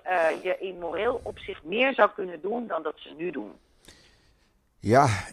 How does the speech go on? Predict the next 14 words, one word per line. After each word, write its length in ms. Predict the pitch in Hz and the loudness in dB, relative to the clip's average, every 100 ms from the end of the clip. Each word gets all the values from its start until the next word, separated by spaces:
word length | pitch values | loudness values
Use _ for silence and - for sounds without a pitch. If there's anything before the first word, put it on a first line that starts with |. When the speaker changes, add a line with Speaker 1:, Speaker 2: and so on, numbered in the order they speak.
| - | -8
Speaker 2:
ik 160 | - 117 | -2 4
weet 200 | 113 131 | 6 6
het 100 | 117 | 4
niet. 220 | 104 92 | -2 -2
Ik, 180 | 117 - | -4 -6
ik 180 | - - | -10 -4
vind 160 | 143 127 | 0 2
het 100 | 123 | 2
een 120 | 110 | 4
hele 640 | 98 127 170 170 151 131 - | 10 12 12 10 8 8 0
moeilijke 1200 | 104 101 117 147 143 135 - 139 120 110 - - _ | -6 -2 4 6 6 4 4 8 10 10 8 -4 _
zaak. 680 | - 73 95 98 73 67 - - | -8 4 8 8 6 2 -8 -2
Ik, 260 | 92 - | -2 0
eh, 280 | - 101 - | -2 -2 -2